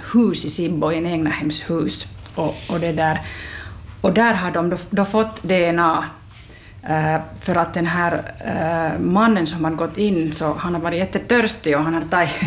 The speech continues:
<laughs> ett, ett öl med, det var en ölflaska från, från kylskåpet, och öppnade den och, och, och druckit någon halv-, halvan av det och lämnade den där. Och det var många år efteråt som han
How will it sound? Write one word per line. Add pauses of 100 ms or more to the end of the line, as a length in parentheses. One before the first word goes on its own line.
(140)
<laughs>
ett,
ett
öl
med, (500)
det
var
en (120)
ölflaska
från,
från
kylskåpet,
och
öppnade
den
och,
och,
och
druckit
någon
halv-,
halvan
av
det
och
lämnade
den
där. (160)
Och
det
var
många
år
efteråt
som
han